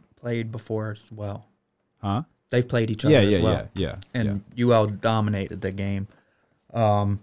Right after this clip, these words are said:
Speaker 1: we
Speaker 2: Yeah.
Speaker 1: were on App State,
Speaker 2: Yeah.
Speaker 1: all of us. Um,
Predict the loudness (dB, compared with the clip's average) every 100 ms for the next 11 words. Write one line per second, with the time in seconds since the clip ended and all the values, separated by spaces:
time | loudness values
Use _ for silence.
0 | 0 4 6 6 6 2 -2 -2 -2 -2
1 | -4 -10 -14 -4 -2 0 -4 -12 -14 -10
2 | -6 -4 -4 -6